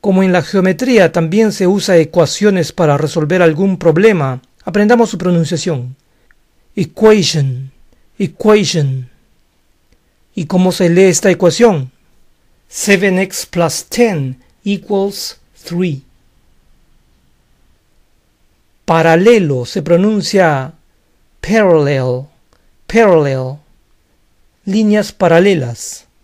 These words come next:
Parallel lines, parallel lines. Perpendicular se pronuncia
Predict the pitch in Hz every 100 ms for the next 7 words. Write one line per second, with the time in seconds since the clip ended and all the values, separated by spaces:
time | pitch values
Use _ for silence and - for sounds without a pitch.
0 | _ _ _ _ _ - 214 208 196 170
1 | 156 170 175 156 143 139 - - - _
2 | _ _ _ _ _ _ - 214 202 190
3 | 165 160 180 165 151 139 127 - - _
4 | _ _ _ _ _ _ _ _ _ _
5 | _ _ _ 202 170 - 180 165 151 170
6 | 185 226 202 185 - 170 190 202 175 185
7 | 165 143 135